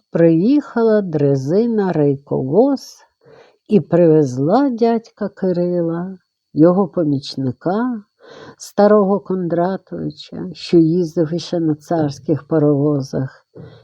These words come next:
і кочегара Славка Гармоніста. Дрезину оточили з усіх боків.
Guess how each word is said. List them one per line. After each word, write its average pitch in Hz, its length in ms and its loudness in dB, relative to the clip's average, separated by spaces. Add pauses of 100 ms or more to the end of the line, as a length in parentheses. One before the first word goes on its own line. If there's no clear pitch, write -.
(200)
і 302 160 2
кочегара 160 840 -2
Славка 127 560 -8
Гармоніста. 123 1200 -8 (1120)
Дрезину 190 880 4
оточили 202 840 -6
з 135 120 -8
усіх 143 420 -4
боків. 135 580 -8